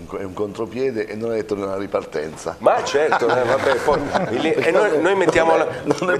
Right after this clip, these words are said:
Speaker 1: posso
Speaker 2: alla
Speaker 1: più
Speaker 2: berlina anche
Speaker 1: di
Speaker 2: il,
Speaker 1: ripartenze.
Speaker 2: il linguaggio, il linguaggio calcistico, sportivo, sempre nel rispetto di tutti, anzi la persona più presa in giro in questa trasmissione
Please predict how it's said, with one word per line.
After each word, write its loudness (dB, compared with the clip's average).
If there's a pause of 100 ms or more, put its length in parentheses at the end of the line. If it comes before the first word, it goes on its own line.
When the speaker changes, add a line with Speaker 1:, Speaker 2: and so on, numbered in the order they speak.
(100)
Speaker 1:
posso 4
Speaker 2:
alla 6
Speaker 1:
più 2
Speaker 2:
berlina 4
anche 0
Speaker 1:
di 0
Speaker 2:
il, 2
Speaker 1:
ripartenze. 2
Speaker 2:
il -2
linguaggio, 2
il 0
linguaggio 0
calcistico, -2
sportivo, -2 (300)
sempre 2
nel 0
rispetto 0
di -4
tutti, -2
anzi -2 (360)
la 2
persona 4
più -2
presa 2
in 2
giro -2
in 2
questa 4
trasmissione 2